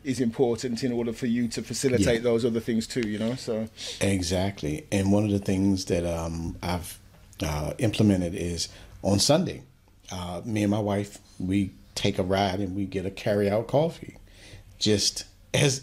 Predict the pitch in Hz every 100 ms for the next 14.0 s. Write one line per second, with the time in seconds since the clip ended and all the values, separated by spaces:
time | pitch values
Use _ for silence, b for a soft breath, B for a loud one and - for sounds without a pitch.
0 | - 117 110 104 113 95 95 - - -
1 | - 98 110 110 - 110 135 147 - 101
2 | 92 - 90 - 90 82 101 101 - -
3 | 80 80 - 110 85 98 117 101 113 117
4 | 131 143 87 69 B B B B 87 90
5 | 92 107 - 120 110 104 101 101 101 107
6 | 101 101 127 - - - - - 110 110
7 | 127 - 139 127 110 107 135 117 127 139
8 | 131 123 113 110 113 113 113 113 101 107
9 | 110 107 101 107 110 110 101 123 B B
10 | B - 175 190 202 208 - 262 233 -
11 | - - - - 131 131 139 135 - 135
12 | - 160 156 156 165 80 - 117 123 -
13 | 117 110 B B B B 98 101 -